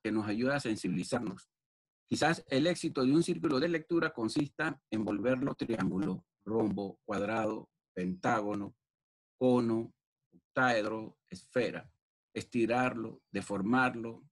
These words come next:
explorar sus formas posibles. Entonces, de eso se trata. Cuando nosotros hablamos de círculo de lectura, desde luego nos referimos a una noción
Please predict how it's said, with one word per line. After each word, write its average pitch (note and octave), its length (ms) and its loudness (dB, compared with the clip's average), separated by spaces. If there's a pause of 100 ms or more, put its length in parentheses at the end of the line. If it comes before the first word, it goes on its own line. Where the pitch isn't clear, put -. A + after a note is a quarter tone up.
(120)
explorar A#2 560 0
sus A2+ 180 -8
formas A#2 320 -2
posibles. F#2 540 -4 (440)
Entonces, D3 200 2
de D3 80 2
eso D#3 160 0
se - 160 -4
trata. - 420 -4 (220)
Cuando A2+ 200 0
nosotros C3+ 380 0
hablamos E3+ 280 2
de - 20 2
círculo D#3+ 300 0
de C#3+ 80 0
lectura, E3 260 -2
desde A#2 220 -2
luego C#3 180 0
nos C#3 240 -4 (260)
referimos B2 380 2
a D3 60 2
una D3 360 2 (560)
noción B2+ 420 2